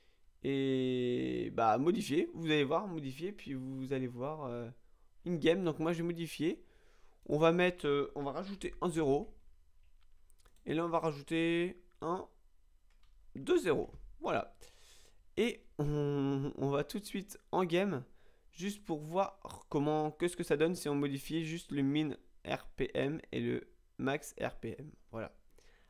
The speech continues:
À tout de suite. Et donc, on se retrouve sur Farming Simulator après avoir échangé ces deux lignes-là. Et l'on va voir que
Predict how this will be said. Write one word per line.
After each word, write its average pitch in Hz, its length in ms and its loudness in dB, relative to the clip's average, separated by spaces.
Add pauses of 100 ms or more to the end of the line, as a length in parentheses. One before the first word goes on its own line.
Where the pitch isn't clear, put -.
(120)
À 185 100 0
tout - 120 -8
de - 40 -18
suite. - 300 -20 (400)
Et 190 120 4
donc, 233 220 6
on 220 100 0
se - 60 -8
retrouve 226 340 0
sur 220 220 -2
Farming 208 360 -2
Simulator 170 640 2
après 151 220 0
avoir 147 200 2
échangé 170 300 -2
ces 185 160 -4
deux 175 100 2
lignes-là. 143 640 2 (840)
Et 226 360 2
l'on 175 180 0
va 180 100 2
voir 160 560 2 (920)
que 220 300 4